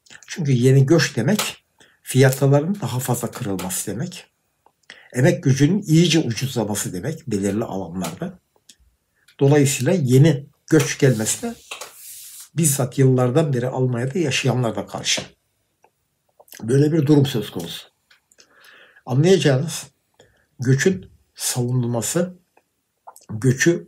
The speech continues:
kısıtlamaktan vazgeçilmesi olayı yıllardan beri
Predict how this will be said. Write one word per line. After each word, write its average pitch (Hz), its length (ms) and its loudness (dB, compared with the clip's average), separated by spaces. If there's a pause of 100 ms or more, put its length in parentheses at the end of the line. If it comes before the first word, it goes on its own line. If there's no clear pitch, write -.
kısıtlamaktan 127 840 -2
vazgeçilmesi 131 800 0
olayı 135 560 -2 (800)
yıllardan 131 580 2
beri 127 240 -2